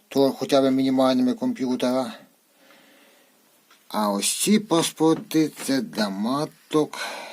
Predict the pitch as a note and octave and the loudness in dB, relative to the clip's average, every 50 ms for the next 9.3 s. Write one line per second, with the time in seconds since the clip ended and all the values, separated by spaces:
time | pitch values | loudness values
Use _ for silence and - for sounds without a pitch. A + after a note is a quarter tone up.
0 | - - - G#2 G2 - A2 G2+ G2+ G#2 G#2+ A2+ A2+ - - A2+ G#2+ G#2+ G#2 G2 | -18 -18 -16 -12 -8 -4 -4 -4 -2 -2 -4 -6 -6 -6 -6 -6 -4 -4 -6 -8
1 | - - - D2 D2+ D2+ - - - - - - - - - - - - _ - | -8 -10 -12 -12 -12 -14 -14 -18 -20 -18 -16 -14 -12 -12 -12 -14 -16 -18 _ -20
2 | - B2+ - - - - - F2+ F2 - - F#2 F#2 - - F#2+ F#2+ F#2 E2+ F#2+ | -16 -10 -8 -8 -8 -6 -8 -10 -10 -10 -10 -12 -10 -8 -8 -8 -8 -8 -10 -10
3 | G2+ G2 - - - - - - - - - - - - - _ _ _ _ _ | -10 -12 -12 -14 -16 -16 -18 -20 -20 -20 -20 -20 -20 -20 -20 _ _ _ _ _
4 | - D#2+ F#2+ G2+ G2+ G#2 F#2+ F#2 F2 F2 G2+ A2 G#2+ G#2 - D#3 F3 F3+ E3+ C#3+ | -12 -10 -8 -6 -6 -6 -8 -8 -10 -6 -4 -4 -4 -4 -4 -4 -2 0 0 -2
5 | A2+ - - - A2+ A2+ - - A#2+ A#2 A2+ G#2+ G#2+ A2+ A2+ A2 - C3 C3 C#3 | -2 -6 -10 -8 -8 -8 -6 -6 -4 -4 -4 -4 -4 -6 -8 -8 -6 -8 -4 -2
6 | D#3 E3 D#3 C#3 G#2 - A#2 A#2 A2+ - A2+ A2 A2 C3 B2+ B2+ - A#2+ A2 - | 0 0 0 0 0 -2 -4 -4 -6 -6 -6 -4 -2 0 0 0 -2 -6 -8 -8
7 | G#2+ G#2+ - A2 G#2+ G#2 G#2+ G#2+ G#2 - - - A2 - - A2+ G#2+ G2+ G2+ G2+ | -8 -8 -6 -6 -6 -4 -4 -6 -6 -6 -6 -6 -6 -4 -4 -4 -4 -4 -4 -6
8 | G2 F#2+ F#2+ F#2+ F2+ E2 - _ _ - F2 F2 F#2 F#2+ G#2 B2 C#3 D#3+ F3+ G3 | -6 -8 -8 -10 -12 -14 -20 _ _ -20 -20 -20 -16 -12 -10 -6 -4 -2 0 0
9 | F#3 - - - - - | 0 0 0 -4 -6 -8